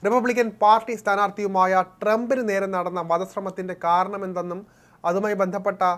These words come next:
അതിന് പിന്നിൽ ആരൊക്കെയാണെന്നും ഇതുവരെ കണ്ടെത്താൻ സാധിച്ചിട്ടില്ല. ശനിയാഴ്ച പെൻസിൽവേനിയയിലെ ബട്ട്ലറിൽ പൊതുയോഗത്തിൽ പ്രസംഗിക്കവെയാണ്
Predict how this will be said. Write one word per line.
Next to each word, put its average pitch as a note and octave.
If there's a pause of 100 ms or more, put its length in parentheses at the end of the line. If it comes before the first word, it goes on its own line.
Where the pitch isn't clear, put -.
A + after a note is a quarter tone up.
(340)
അതിന് G3+
പിന്നിൽ A3+
ആരൊക്കെയാണെന്നും G3+
ഇതുവരെ E3+
കണ്ടെത്താൻ F3+
സാധിച്ചിട്ടില്ല. F#3 (680)
ശനിയാഴ്ച A3 (300)
പെൻസിൽവേനിയയിലെ G#3 (320)
ബട്ട്ലറിൽ G#3+ (160)
പൊതുയോഗത്തിൽ G#3+
പ്രസംഗിക്കവെയാണ് G3